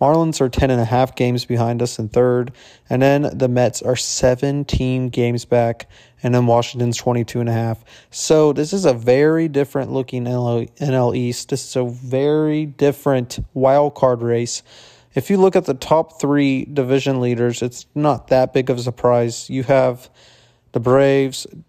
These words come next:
Dodgers, and Milwaukee, but Milwaukee might actually get beat out by the young and hot Cincinnati Reds. They're a game and a half behind. And so you look at the wild card race, and this is very, it's a very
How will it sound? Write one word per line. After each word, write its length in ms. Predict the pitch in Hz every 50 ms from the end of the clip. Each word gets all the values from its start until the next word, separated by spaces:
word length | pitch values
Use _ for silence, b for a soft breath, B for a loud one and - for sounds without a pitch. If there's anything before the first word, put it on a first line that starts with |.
| _ _ _
Dodgers, 640 | 135 127 127 131 127 - 131 131 127 120 - -
and 280 | - - 143 135 127 123
Milwaukee, 640 | 120 117 110 117 127 139 143 139 - - 120 117
but 200 | 117 123 127 117
Milwaukee 520 | 107 127 123 117 123 139 151 147 - 143 131
might 520 | 123 120 120 117 123 135 143 156 - -
actually 360 | 147 143 135 - - - 147
get 200 | 135 135 123 120 127
beat 160 | 131 131 127
out 280 | 127 123 120 127 135 -
by 460 | 135 127 127 123 123 123 123 - 131 135 - -
the 80 | 135
young 600 | 127 120 123 123 123 123 131 131 139 151 156 160 151 b b b b b b b
and 220 | - 127 123 120 117
hot 680 | 107 - - - - - 127 127 123 117 - - - - - - _
Cincinnati 720 | - - - 151 139 131 - 139 131 131 127 123 123 117
Reds. 400 | 113 117 117 117 117 110 - -
They're 180 | - 131 123 123
a 60 | 127
game 420 | 120 113 - 131 131 143 156 165
and 100 | 180 185
a 60 | 180 160
half 320 | 135 139 139 135 - -
behind. 600 | - 127 117 123 120 120 117 113 113 110 107 - b b b b b b b b b b b b b b b -
And 380 | 143 135 135 135 131 131 123
so 360 | - - - 151 143 139 135
you 140 | 135 127 139
look 220 | 131 135 156 165 -
at 60 | -
the 80 | 160
wild 260 | 120 123 127 135 131 -
card 160 | - 120 113
race, 280 | 117 117 117 110 -
and 100 | 127 123
this 180 | 135 143 - -
is 80 | 123 117
very, 580 | 110 110 113 120 120 123 127 127 127 123 120 110
it's 260 | - - 117 - -
a 40 | 117
very 840 | 113 113 113 117 127 131 127 127 127 127 123 123 117 113 110 104